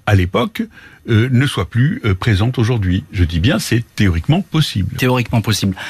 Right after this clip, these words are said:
Speaker 2: Frédéric Ponce, vous étiez le, l'avocate de, de Guy Georges. Euh, s-, parlons très directement. Est-ce que sa place aujourd'hui est en prison et uniquement en prison ?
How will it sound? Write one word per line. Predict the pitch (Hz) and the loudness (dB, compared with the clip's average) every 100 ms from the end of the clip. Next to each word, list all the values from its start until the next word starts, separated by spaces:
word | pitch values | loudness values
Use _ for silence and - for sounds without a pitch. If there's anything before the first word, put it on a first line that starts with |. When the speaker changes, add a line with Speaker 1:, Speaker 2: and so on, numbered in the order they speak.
| - - | -10 -8
Speaker 2:
Frédéric | - 117 120 - | -2 0 0 0
Ponce, | 123 120 | 0 0
vous | 107 107 | 0 0
étiez | 104 117 | 0 0
le, | 101 92 | 2 2
l'avocate | 92 98 104 - 110 - | 0 0 -2 -2 -4 -4
de, | 92 87 90 87 | -4 -2 0 0
de | 85 | 0
Guy | 95 113 | 0 2
Georges. | 127 165 117 - - - - - | 2 0 0 -10 -12 -14 -14 -2
Euh, | 110 110 107 101 98 - 110 127 | 2 4 4 2 0 -4 -14 -10
s-, | 113 - - - 196 - | -8 -6 -8 -10 -8 -2
parlons | 127 143 147 135 | 2 2 2 0
très | 117 139 | -2 -2
directement. | 127 135 135 - 156 156 | 0 0 0 2 2 2
Est-ce | 120 - | 0 -2
que | 117 | -4
sa | - 113 | -2 -2
place | - 127 127 | 0 0 0
aujourd'hui | 107 104 110 139 | 0 0 0 0
est | - | 0
en | 110 | -2
prison | - 120 104 127 135 | -2 0 2 4 2
et | |
uniquement | 101 107 101 - 117 | 2 0 0 0 0
en | 98 | 0
prison ? | - 98 90 95 | 0 -2 0 -2